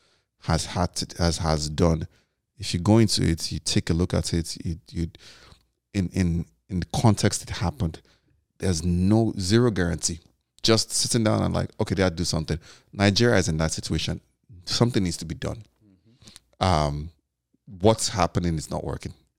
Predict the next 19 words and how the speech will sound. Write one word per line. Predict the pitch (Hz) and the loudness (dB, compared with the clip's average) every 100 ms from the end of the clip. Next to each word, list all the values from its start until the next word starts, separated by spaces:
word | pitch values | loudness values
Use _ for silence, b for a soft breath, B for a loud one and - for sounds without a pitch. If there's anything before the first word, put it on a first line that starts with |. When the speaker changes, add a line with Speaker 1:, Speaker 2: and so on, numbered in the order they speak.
| 110 | -20
Speaker 2:
Yeah. | 92 - _ _ _ _ - | -20 -20 _ _ _ _ -10
Speaker 1:
So. | - 80 - - B B B | -4 -2 -4 -12 B B B
Speaker 2:
Yeah. | B B _ _ _ _ | B B _ _ _ _
No, | 135 | -12
clearly, | 123 - 156 151 123 95 95 - | -10 -8 -6 -6 -8 -12 -16 -12
um, | 104 101 98 98 95 95 90 87 _ _ _ _ _ _ _ _ _ _ _ _ _ _ _ _ _ _ _ _ _ | -8 -6 -6 -8 -8 -10 -10 -14 _ _ _ _ _ _ _ _ _ _ _ _ _ _ _ _ _ _ _ _ _
uh, | 104 98 95 92 - 143 | -12 -10 -10 -14 -20 -16
I, | 147 160 - - | -16 -16 -20 -14
and, | 139 131 | -12 -12
and | 131 127 | -10 -8
I | 123 123 - | -8 -8 -10
understand | 123 113 - - 127 117 | -10 -10 -12 -12 -10 -10
that | 101 _ _ | -12 _ _
for | _ 110 | _ -16
some | - 120 113 | -12 -10 -10
Nigerians, | 104 95 90 113 98 92 90 | -10 -10 -10 -10 -10 -12 -12
there's | 92 90 87 | -12 -12 -12
this, | 101 101 - | -12 -10 -10
um, | 107 92 90 87 90 | -10 -10 -10 -12 -14